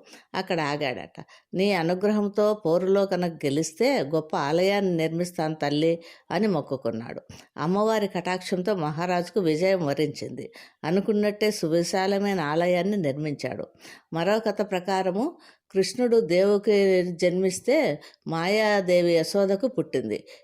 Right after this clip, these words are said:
ఈ శిశువులిద్దరినీ అటు ఇటు మార్చడంతో కంసుడు మాయాదేవిని మగబిడ్డగా భావించి సంహరించేందుకు ప్రయత్నిస్తాడు.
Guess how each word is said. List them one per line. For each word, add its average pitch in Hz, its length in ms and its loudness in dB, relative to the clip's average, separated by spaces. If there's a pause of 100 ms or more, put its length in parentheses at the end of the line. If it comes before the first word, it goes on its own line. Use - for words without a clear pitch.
(120)
ఈ 214 140 4
శిశువులిద్దరినీ 208 920 2
అటు 190 260 0
ఇటు 202 220 4
మార్చడంతో 180 920 -2 (380)
కంసుడు 190 360 2
మాయాదేవిని 185 840 2
మగబిడ్డగా 190 720 0
భావించి 175 520 0
సంహరించేందుకు 180 960 -2
ప్రయత్నిస్తాడు. 156 840 -4